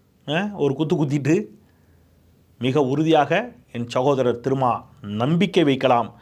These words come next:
திமுகவும் நானும், அவர் சொல்றார், "திமுகவும் நானும் பாஜகவோடு எந்த சமரசமும் செய்து கொள்ள மாட்டோம்னார்." அப்பமும் அதை சொல்லணுங்கிற கட்டாயம் இல்லை அவருக்கு.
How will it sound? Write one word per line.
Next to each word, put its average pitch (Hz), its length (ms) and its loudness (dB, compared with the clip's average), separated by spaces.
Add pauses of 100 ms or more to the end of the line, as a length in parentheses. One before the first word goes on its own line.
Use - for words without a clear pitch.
(380)
திமுகவும் 147 800 0 (200)
நானும், 143 380 2
அவர் 135 140 2
சொல்றார், 147 440 0
"திமுகவும் 151 480 0
நானும் 147 540 0 (1160)
பாஜகவோடு 123 1120 0
எந்த 151 600 0
சமரசமும் 180 500 2
செய்து 143 220 -2
கொள்ள 131 140 0
மாட்டோம்னார்." 107 560 -4
அப்பமும் 131 340 -2 (500)
அதை 160 260 4
சொல்லணுங்கிற 226 380 4
கட்டாயம் 208 300 2
இல்லை 139 160 0
அவருக்கு. - 280 -10